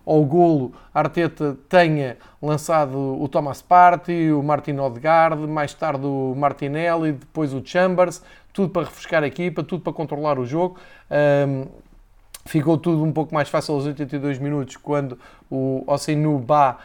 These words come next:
eh, viu o segundo amarelo e foi expulso, e, portanto, ficaram-se pelas boas intenções. Eh, a equipa de Pedro Martins, pelo menos, limpou a imagem da, da Grécia, sai com um triunfo de, de Londres, mas claramente,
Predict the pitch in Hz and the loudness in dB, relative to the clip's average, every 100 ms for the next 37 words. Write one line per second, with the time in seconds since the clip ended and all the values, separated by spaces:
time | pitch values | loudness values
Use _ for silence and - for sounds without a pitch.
0 | - - 131 131 127 123 147 135 127 131 | -20 -12 -6 -2 -2 -2 -2 -2 -4 -8
1 | 127 151 131 131 131 117 120 - 147 - | -8 -8 -6 -4 -4 -4 -8 -8 -8 -6
2 | 226 262 262 - - _ 175 139 131 160 | 2 2 0 -12 -20 _ -6 -6 -4 -4
3 | - 170 165 156 147 - 165 151 143 147 | -4 -2 0 0 -4 -6 -2 0 0 2
4 | 165 139 147 131 135 117 139 143 - - | 2 2 0 -2 -4 -2 0 0 -2 -12
5 | - _ 131 131 127 123 123 135 127 139 | -20 _ 2 6 6 6 4 2 2 2
6 | 135 120 139 139 139 156 165 - 262 180 | 2 2 2 4 2 2 0 4 6 6
7 | 165 165 - 165 151 143 151 151 139 139 | 6 2 6 6 8 6 6 6 4 0
8 | 135 131 127 131 131 151 165 175 160 - | 2 4 4 2 2 2 2 -2 -6 -12
9 | - - 151 143 151 147 - 143 143 156 | -20 -6 -2 0 0 -2 0 2 4 4
10 | 147 - - - - - 127 135 143 139 | 2 -2 -20 -20 -20 -14 -4 2 4 4
11 | 135 131 127 123 117 117 143 139 147 165 | 4 2 0 -2 -6 -8 -4 0 6 6
12 | 165 165 147 139 - _ - 165 139 135 | 4 -2 -2 -4 -6 _ 4 4 4 2
13 | 143 | 0